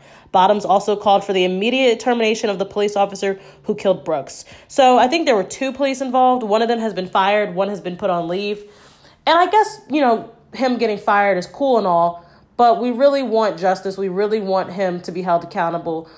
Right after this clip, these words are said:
We need an arrest. We need a conviction. And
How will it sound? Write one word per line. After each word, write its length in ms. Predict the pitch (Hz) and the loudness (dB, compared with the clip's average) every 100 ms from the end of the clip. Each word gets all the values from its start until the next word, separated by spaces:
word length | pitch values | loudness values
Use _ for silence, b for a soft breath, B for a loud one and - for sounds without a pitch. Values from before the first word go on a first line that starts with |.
| B | B
We 160 | 175 190 | -8 -4
need 220 | 196 185 | -2 -2
an 100 | 180 | -2
arrest. 500 | 175 180 185 180 - | -2 0 0 -2 -6
We 140 | 170 | -8
need 400 | 185 175 175 165 - _ | -6 -4 -6 -10 -16 _
a 140 | 175 165 | -10 -10
conviction. 880 | - 175 160 180 - 175 165 175 175 b b b b b | -12 -14 -12 -14 -12 -12 -12 -14 -18 b b b b b
And 480 | 196 202 185 180 | -6 -4 -2 -4